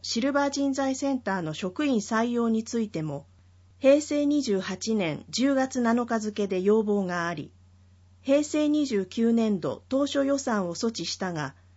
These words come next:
平成二十九年二月に行われた職員募集については、市は関与していないので、詳細を把握していない。改めてシルバー人材センターに伺ったところ、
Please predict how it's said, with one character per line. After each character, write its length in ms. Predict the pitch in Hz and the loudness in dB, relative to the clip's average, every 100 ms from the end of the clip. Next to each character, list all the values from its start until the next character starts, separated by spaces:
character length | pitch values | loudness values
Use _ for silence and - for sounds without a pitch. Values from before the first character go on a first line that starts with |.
| - - - - - - | -20 -20 -20 -20 -20 -4
平 220 | 269 277 | 2 2
成 240 | 285 285 277 | 4 2 4
二 160 | 294 | 2
十 200 | 262 214 | 2 0
九 280 | 202 233 220 | 0 0 2
年 260 | 196 170 170 | 2 -2 -2
二 100 | 196 | 0
月 300 | 269 277 294 | 0 0 0
に 140 | 233 | 0
行 100 | 170 | -2
わ 380 | 165 208 202 196 | -2 0 2 0
れ 120 | 190 | -2
た 220 | 190 180 - | -2 -4 -4
職 340 | - 208 302 | -6 -4 0
員 160 | 285 214 | 2 0
募 140 | 180 | -2
集 240 | 185 254 240 | -4 -2 0
に 160 | 233 | 0
つ 120 | 226 | 0
い 120 | 233 208 | -4 -2
て 140 | 170 | -4
は、 200 | 147 139 - - - | -4 -6 -12 -20 -14
市 220 | - 277 | -4 0
は 120 | 247 | 0
関 280 | 190 254 294 | 0 -2 0
与 200 | 277 196 | 0 -2
し 60 | - | -2
て 100 | 226 | 0
い 140 | 220 | 0
な 120 | 226 | 0
い 80 | 233 | 0
の 140 | 196 165 | -2 -2
で、 220 | 151 143 - - | -6 -8 -18 -20
詳 260 | - 254 262 | -4 2 2
細 340 | 262 240 240 | 2 0 2
を 80 | 220 | 0
把 240 | 214 208 | 0 -4
握 200 | 226 - | -2 -4
し 80 | 208 | -6
て 100 | - | -2
い 160 | 202 170 | -2 0
な 220 | 160 156 | -4 -6
い。 100 | - - - - - - - - - - - - - - _ | -10 -18 -20 -20 -20 -20 -20 -20 -20 -20 -20 -20 -20 -20 _
改 400 | 190 262 277 294 | 2 2 2 2
め 140 | 262 | 2
て 240 | 247 170 - | 0 -4 -2
シ 200 | - 226 | -2 -2
ル 100 | 277 | 2
バ 160 | 294 | 2
ー 20 | 294 | 2
人 240 | 285 294 | 2 0
材 220 | 285 285 | 2 -2
セ 180 | 285 302 | 0 -2
ン 60 | 269 | 0
タ 200 | 226 208 | -2 0
ー 20 | |
に 160 | 180 | 0
伺 340 | 156 156 190 202 | -2 -4 -4 -4
っ 100 | 196 | -4
た 140 | 196 | -6
と 140 | 190 185 | -6 -4
こ 180 | 180 | -2
ろ、 180 | 175 160 | -2 -4